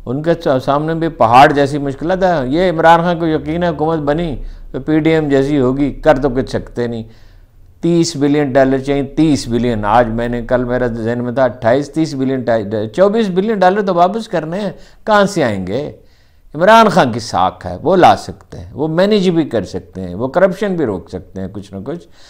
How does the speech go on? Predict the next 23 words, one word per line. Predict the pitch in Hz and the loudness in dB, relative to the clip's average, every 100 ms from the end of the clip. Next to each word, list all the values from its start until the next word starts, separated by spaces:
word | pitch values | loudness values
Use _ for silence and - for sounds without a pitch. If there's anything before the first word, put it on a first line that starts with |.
| - | -20
सारी | - 190 208 202 | 0 6 6 6
खराबियों | 180 143 127 135 127 | 6 6 6 2 0
के | |
बावजूद, | 123 110 107 104 139 170 170 - - - - 143 | 2 2 2 0 -2 -4 -8 -20 -20 -20 -8 -6
इसलिए | 151 190 254 | -4 -2 0
कि | 226 | 0
लोग | 170 208 233 190 185 | 4 8 8 8 6
तावन | 151 131 127 | 6 6 2
करने | 113 101 101 | 0 -2 -4
के | 101 | -4
लिए | 98 | -4
तैयार | 90 92 90 | -2 -2 0
होंगे, | 92 92 104 | -4 -6 -6
समंदर | 107 143 190 196 160 | -2 2 4 4 6
पार | 160 131 | 6 4
पाकिस्तानी | 113 107 104 107 104 | 2 -2 -4 -6 -6
तावन | 98 92 95 | -4 -4 -2
हो। | 92 | -6
फिर | 87 165 | -4 -2
उनकी | 202 208 220 | 0 0 4
बार्गेनिंग | 175 170 175 190 190 175 | 6 6 4 -2 -2 -4
पोजीशन | 180 208 208 175 | -4 -4 -4 -4
है। | 98 | -4